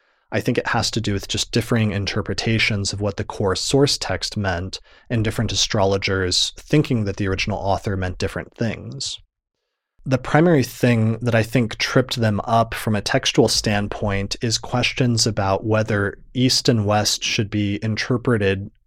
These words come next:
very strictly or whether it p-, should be interpreted more generally. So the, the authors were asking themselves questions about,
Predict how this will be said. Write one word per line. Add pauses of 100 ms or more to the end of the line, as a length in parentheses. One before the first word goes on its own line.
very
strictly
or
whether
it
p-,
should
be
interpreted
more
generally. (500)
So
the, (240)
the
authors
were
asking
themselves
questions
about,